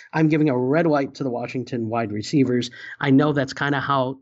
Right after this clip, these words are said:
traditionally so far this year you've beaten the New Orleans Saints, but the, the wide receivers for Washington are bad. I'm also giving a red light to Adrian Peterson. So we are, uh, in lockstep there.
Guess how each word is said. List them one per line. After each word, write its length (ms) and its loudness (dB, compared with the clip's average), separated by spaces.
traditionally 720 -4
so 160 -2
far 220 0
this 240 -4
year 140 4
you've 260 -4
beaten 400 2
the 60 2
New 120 6
Orleans 320 4
Saints, 340 0
but 220 -10
the, 200 -2
the 100 0
wide 180 0
receivers 360 -6
for 80 -6
Washington 440 -6
are 100 -6
bad. 500 -6
I'm 100 4
also 240 0
giving 220 4
a 40 4
red 140 0
light 220 0
to 80 -6
Adrian 320 -4
Peterson. 480 -10
So 160 -6
we 120 -4
are, 120 -2
uh, 520 -2
in 180 4
lockstep 540 0
there. 320 2